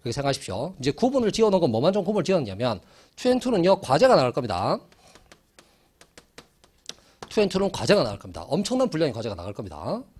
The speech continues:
갑자기 이렇게 쌓여지죠. <laughs> 자, 말이 뭐 엄청난 분량의 과제지. 문제 풀어보시면 뭐 한 주당 한 팔십 문제? 그 정도 나올 거예요. 그럼 주당 팔십 문제, 그 다음에 우리 교재에 있는 기본 문제 푸신다고 생각하시면 일주에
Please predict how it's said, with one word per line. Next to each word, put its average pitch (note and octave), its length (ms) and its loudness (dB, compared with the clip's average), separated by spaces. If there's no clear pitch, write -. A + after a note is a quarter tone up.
갑자기 - 240 -2
이렇게 B2+ 140 -4
쌓여지죠. B2 420 -2
<laughs> - 280 -12
자, - 220 2
말이 B2 240 0
뭐 G3 120 4
엄청난 G#3 340 0
분량의 C#3 300 0
과제지. A2 500 -4
문제 D3+ 220 -2
풀어보시면 F#3+ 920 0
뭐 B2 260 -2
한 B2+ 180 -10
주당 F#3 400 2
한 D3 140 -6
팔십 A#3 280 -6
문제? D3 320 -2
그 C3+ 100 -6
정도 D3+ 160 0
나올 A#2 200 -4
거예요. G2 260 -10
그럼 C3 120 -8
주당 E3+ 280 -2
팔십 A3 280 -4
문제, D#3+ 280 -2
그 D3+ 80 -4
다음에 C#3 140 -2
우리 C3+ 120 -4
교재에 F3+ 320 2
있는 D3 240 -2
기본 F3 240 -2
문제 B2+ 140 -4
푸신다고 E3+ 400 -4
생각하시면 B2 560 -4
일주에 F#3 480 0